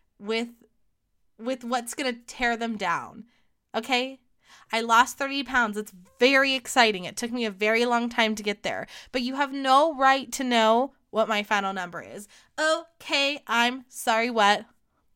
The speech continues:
Back off. Okay? Okay?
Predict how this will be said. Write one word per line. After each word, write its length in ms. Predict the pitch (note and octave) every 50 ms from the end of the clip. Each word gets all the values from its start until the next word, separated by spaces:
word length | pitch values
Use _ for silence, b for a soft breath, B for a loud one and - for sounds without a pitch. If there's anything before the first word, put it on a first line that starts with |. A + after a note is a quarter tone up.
| _ _ _ _ _ _ -
Back 260 | A#3 A#3 A#3 A#3 -
off. 380 | - - _ _ _ _ _ _ _ _ _ _ _ _ _ -
Okay? 160 | _ - G#4 - - _ _ _ _ B B B A4 G#4 E4 B3 B _ -
Okay? 320 | C4+ C#4 C4+ - F4 F#4+